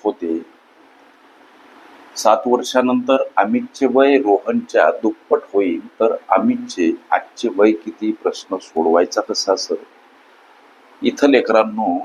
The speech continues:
लक्ष द्या, इथं आहे अमित आणि दुसरा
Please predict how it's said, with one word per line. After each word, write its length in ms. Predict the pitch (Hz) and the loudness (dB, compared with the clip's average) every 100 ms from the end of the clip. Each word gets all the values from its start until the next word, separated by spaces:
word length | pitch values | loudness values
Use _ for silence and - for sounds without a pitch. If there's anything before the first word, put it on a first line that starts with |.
| - | -8
लक्ष 280 | 101 - 131 | -10 -6 -4
द्या, 280 | 98 92 90 - | 2 2 2 -2
इथं 240 | 101 120 | -6 2
आहे 380 | 95 87 - 92 - - | 2 0 -8 -12 -12 -4
अमित 460 | 98 113 120 - - - _ _ _ _ _ _ _ _ _ _ - - - - - - - - - - - - | -2 0 0 -2 -16 -20 _ _ _ _ _ _ _ _ _ _ -20 -20 -20 -20 -20 -20 -20 -20 -20 -20 -18 -2
आणि 380 | 98 104 90 - - - | -2 0 -4 -6 -10 -4
दुसरा 420 | 110 107 - 113 | -2 0 2 2